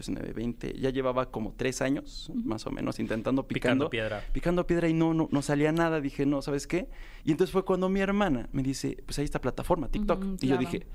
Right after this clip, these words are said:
Speaker 1: "No, no voy a bailar, no voy a hacer
Speaker 2: <laughs>
Speaker 1: estos doblajes". Dije, "No, no, no, eso no es para mí". Llega mi novia y también me dice, "Hazlo". O sea, y empiezan a subir un
Speaker 3: Arriésgate.
Speaker 1: montón. Ajá, "Arriésgate". Y dije, "Pues, ¿qué pierdo, no?". Entonces, recorté un fragmento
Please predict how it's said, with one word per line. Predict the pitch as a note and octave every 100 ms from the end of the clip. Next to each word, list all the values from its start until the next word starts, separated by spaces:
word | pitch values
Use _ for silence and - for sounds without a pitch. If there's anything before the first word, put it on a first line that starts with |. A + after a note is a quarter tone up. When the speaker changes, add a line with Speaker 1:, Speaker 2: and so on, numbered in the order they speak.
| - -
Speaker 1:
"No, | B2 - - - - - - - - -
no | B2 F3+
voy | G#3+
a | F#3+
bailar, | C#3 A#2+ A#2+ C3+ A#3 - B3
no | B2+ C#3
voy | G3
a | -
hacer | - D3+ D#3+ E3+ -
Speaker 2:
<laughs> | -
Speaker 1:
estos | D3 C#3 F3+
doblajes". | D3 C3 B2+ B2 E3+
Dije, | C3+ C#3
"No, | C3 C#3 C#3
no, | C3
no, | A#2+
eso | B2
no | F#3+
es | F#3+
para | A3 G#3+
mí". | A#3 - - - - - - - - - - -
Llega | B2+ D3+ E3
mi | E3+
novia | E3 D#3+
y | D#3
también | C#3
me | C#3
dice, | C3 - -
"Hazlo". | D3+ G#3+ D4+ E3
O | B2+
sea, | B2+ C3 A#2+ - - - - - -
y | E3
empiezan | D3 F#3 F#3 A3+
a | F#3
subir | D3+ C#3
un | F#3+
Speaker 3:
Arriésgate. | D#3+ D3 D3+ D3
Speaker 1:
montón. | F#3+ -
Ajá, | D3 E3
"Arriésgate". | F#3+ G#3 A3+ A3+ - A3
Y |
dije, | G3 - F3+ - - -
"Pues, | G3+ -
¿qué | B3+
pierdo, | B3+ C#4 F3+ C3+
no?". | F#3+
Entonces, | A3 G#3 - - - -
recorté | F#3 F#3+ F#3+ F#3 F#3 A#3+
un | C4
fragmento | D4+ C#4 F3 C3 -